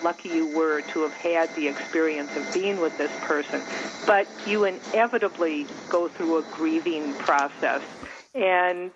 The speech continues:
I had somebody say to me that, you know, "I've got one word for you, you know, why you're depressed and all this." And she said, "Grief." And I thought, "Grief? What does that have to do with letting go of a business?"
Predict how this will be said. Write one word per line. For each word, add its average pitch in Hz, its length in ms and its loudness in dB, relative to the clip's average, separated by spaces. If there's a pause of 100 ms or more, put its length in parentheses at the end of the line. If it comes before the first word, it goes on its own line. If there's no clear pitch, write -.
(140)
I 185 240 2
had 202 300 0
somebody 170 380 0 (120)
say 226 200 2 (120)
to 220 80 0
me 165 420 -2 (520)
that, 165 560 4 (180)
you 180 80 0
know, 170 180 2
"I've 156 200 0
got 156 200 2
one 208 260 0
word 240 280 2
for 196 220 0
you, 175 580 2 (100)
you 175 80 2
know, 165 180 2
why 165 260 4
you're 170 240 -2
depressed 170 800 0
and 160 360 -2 (320)
all 160 220 2
this." 170 420 0
And - 200 -6
she 170 180 -6
said, 175 240 2
"Grief." 285 400 2 (640)
And 196 140 0
I 185 140 2
thought, 175 340 2 (380)
"Grief? 226 600 2 (640)
What 269 120 4
does 349 180 2
that 294 240 4
have 247 280 0
to 220 80 -2
do 220 140 0
with 196 200 0
letting 214 400 0
go 208 340 4
of 202 120 0
a 196 80 2
business?" 196 840 -2